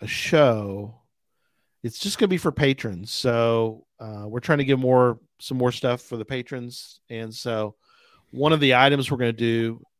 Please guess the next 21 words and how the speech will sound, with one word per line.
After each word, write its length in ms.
uh, 320
really 300
looking 240
forward 240
to 60
this. 360
Uh, 60
I'm 380
not 160
gonna 100
say 240
where 640
in 100
the 80
world 560
they 160
are, 480
but 340
they 500
have 280
placed 800